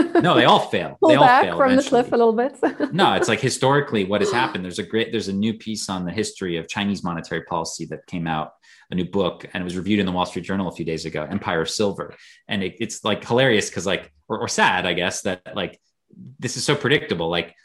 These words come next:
Speaker 2: th-, there was, there once was, um, you know, like, a silver-based economy in China, and then people shifted to paper money,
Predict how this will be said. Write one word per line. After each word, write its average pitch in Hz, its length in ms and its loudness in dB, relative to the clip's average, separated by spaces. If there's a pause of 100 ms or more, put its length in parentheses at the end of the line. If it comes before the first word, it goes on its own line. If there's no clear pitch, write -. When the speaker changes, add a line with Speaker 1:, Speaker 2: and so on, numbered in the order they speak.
(260)
Speaker 2:
th-, 131 160 -8
there 120 220 4
was, 113 240 -2
there 113 200 -2
once 120 320 -4
was, 101 340 -6
um, 87 380 -8 (960)
you 120 120 -2
know, 92 160 0
like, 85 200 -6
a - 40 -8
silver-based 92 760 -4 (320)
economy 95 380 -2
in 82 100 -4
China, 87 460 -2
and 87 160 -4
then 80 240 -6 (220)
people 104 180 -2
shifted - 340 -4
to 110 60 -8
paper 131 300 -2
money, 101 440 0